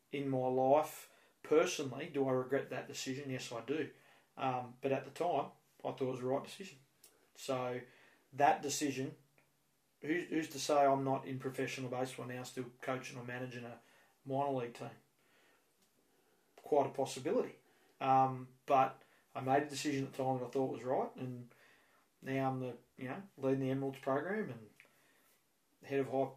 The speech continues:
performance for Baseball New South Wales and stuff like that. So it's, um, yeah, it's, I've been lucky, mate. I, I, I don't, like I said, when I was eighteen, I wouldn't have thought I'd be doing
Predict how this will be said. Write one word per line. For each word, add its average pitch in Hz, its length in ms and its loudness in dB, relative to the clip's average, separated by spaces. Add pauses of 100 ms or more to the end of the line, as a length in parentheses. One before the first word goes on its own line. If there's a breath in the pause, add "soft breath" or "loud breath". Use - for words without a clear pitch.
performance 139 480 -2
for 135 80 -6
Baseball 135 380 -2
New 135 80 -4
South 131 320 -8
Wales 143 440 0
and 113 100 -14 (680 loud breath)
stuff 135 300 -4
like 135 140 -4
that. 202 160 -6
So 156 140 -10 (100)
it's, - 220 -12
um, 131 200 0 (320)
yeah, 170 180 6 (140)
it's, - 500 -6 (600)
I've 175 100 8
been 185 140 12
lucky, 147 300 6
mate. 135 260 4
I, 147 180 8 (120)
I, 147 160 8 (680)
I 143 140 2 (180)
don't, 156 340 8 (160)
like 156 160 6
I 143 40 2
said, 151 260 4
when 143 100 2
I 139 40 8
was 143 100 6
eighteen, 165 440 8
I 170 60 8
wouldn't 143 200 4
have 139 120 -4
thought 151 240 6
I'd 143 100 6
be 135 80 0
doing 151 340 -2